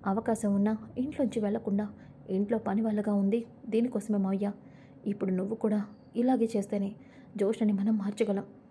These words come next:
ఏంట్రా కార్తీక్ నువ్వు అంటుంది? ఇన్ని నిజాల్ని నీ మనసులో పెట్టుకున్నావా? అంటే దీపకి కూడా నేను తన కన్న తండ్రినని తెలుసా? తెలుసు మావయ్య, కానీ దీప మిమ్మల్ని బ్రతికించుకోవడం కోసం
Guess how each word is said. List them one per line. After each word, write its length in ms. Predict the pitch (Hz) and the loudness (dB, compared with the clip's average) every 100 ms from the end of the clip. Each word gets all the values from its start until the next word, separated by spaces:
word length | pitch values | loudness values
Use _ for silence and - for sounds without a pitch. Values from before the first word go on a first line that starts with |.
| - - - - - - - | -20 -20 -20 -20 -12 -12 0
ఏంట్రా 280 | 208 220 233 | 2 2 0
కార్తీక్ 360 | 196 185 196 214 | -2 -4 -2 -2
నువ్వు 140 | 196 | -2
అంటుంది? 300 | 202 208 208 202 - - - - - | 0 2 0 0 -16 -20 -20 -20 0
ఇన్ని 300 | 214 240 233 | 2 4 4
నిజాల్ని 460 | 208 208 226 220 262 262 - - | 2 2 0 2 2 -2 -12 -4
నీ 100 | 320 | -2
మనసులో 380 | 185 202 262 254 | 0 -2 -2 0
పెట్టుకున్నావా? 580 | 196 214 220 214 220 226 - - - - - | 0 0 0 0 -2 -6 -12 -20 -20 -12 0
అంటే 260 | 214 233 | 4 4
దీపకి 400 | 202 208 247 247 | 2 2 0 -4
కూడా 200 | - 226 | 0 2
నేను 360 | 240 233 214 233 - - | 4 4 4 0 -2 -4
తన 160 | 262 | -2
కన్న 260 | 233 190 226 | 0 2 0
తండ్రినని 420 | 247 220 233 233 | 2 2 4 4
తెలుసా? 360 | 226 202 220 240 - - - - - | 2 0 -2 -6 -10 -20 -20 -14 -2
తెలుసు 220 | 208 247 | 0 2
మావయ్య, 340 | 208 202 196 202 - - - - - - | 0 2 0 -2 -6 -20 -20 -20 -20 -2
కానీ 220 | 196 202 | 0 0
దీప 280 | 202 202 214 214 - - - 226 | 0 -2 -2 -4 -8 -16 -10 -4
మిమ్మల్ని 300 | 208 202 196 | -2 0 -2
బ్రతికించుకోవడం 720 | 170 - 254 220 220 208 220 | -2 -4 -4 -2 -2 0 0
కోసం 420 | 214 208 220 208 | 0 -2 0 -4